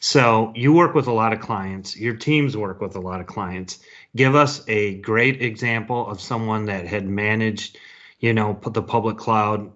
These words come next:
um, and done a really good job with the help of your team, of course, and give us a,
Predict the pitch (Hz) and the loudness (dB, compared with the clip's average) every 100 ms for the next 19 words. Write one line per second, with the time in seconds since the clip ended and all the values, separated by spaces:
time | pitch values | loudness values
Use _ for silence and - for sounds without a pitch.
0 | - 110 104 101 104 101 110 104 98 113 | -6 -4 -2 -4 -4 0 0 0 2 2
1 | 120 120 113 110 110 113 113 107 113 113 | 2 2 0 0 2 0 -2 -6 -6 -2
2 | 107 110 104 110 107 117 113 107 120 120 | 0 -2 -4 -4 -4 -4 -4 -4 -4 -2
3 | 135 - - - - _ 113 113 110 110 | -2 -4 -20 -20 -20 _ -2 0 0 -4
4 | - - - 160 170 - 131 | -12 -10 0 2 2 0 -4